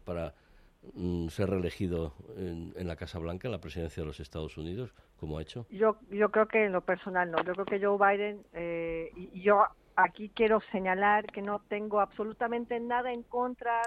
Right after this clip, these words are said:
Speaker 2: de que las personas a los setenta, ochenta o cien años, si quieren, vayan por un cargo electoral, pero me parece que Joe Biden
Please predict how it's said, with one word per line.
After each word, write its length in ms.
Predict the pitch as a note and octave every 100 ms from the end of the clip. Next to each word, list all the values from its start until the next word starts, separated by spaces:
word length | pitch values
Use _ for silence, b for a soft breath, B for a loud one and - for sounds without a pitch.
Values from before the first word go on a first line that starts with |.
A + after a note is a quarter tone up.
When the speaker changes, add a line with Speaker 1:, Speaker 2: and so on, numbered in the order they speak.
| A3+
Speaker 2:
de 360 | G3+ F#3+ F#3 -
que 240 | F#3 F#3
las 180 | F#3 F3
personas 580 | - F3+ G#3 G3+ G#3+ G#3+
a 60 |
los 220 | F#3 F#3+ -
setenta, 400 | - G3+ G#3 G3+
ochenta 540 | - G#2 G2 G3 F3+
o 100 | F3
cien 220 | - G3+
años, 240 | G3+ G3+ -
si 80 | -
quieren, 380 | G3+ G3+ G#3+ - _ B B B B _ -
vayan 320 | G#3+ A3 G#3+
por 180 | G#3 G3+
un 80 |
cargo 300 | G3+ G#3 G3+
electoral, 600 | G3+ F#3 - F#3 G3+ G#3+
pero 140 | A#3 G#3
me 140 | F#3+
parece 380 | F#3 F#3+ G3 G#3+
que 200 | - F#3
Joe 220 | G#3+ A3 A3
Biden 520 | A3 A3 A3+ A#3+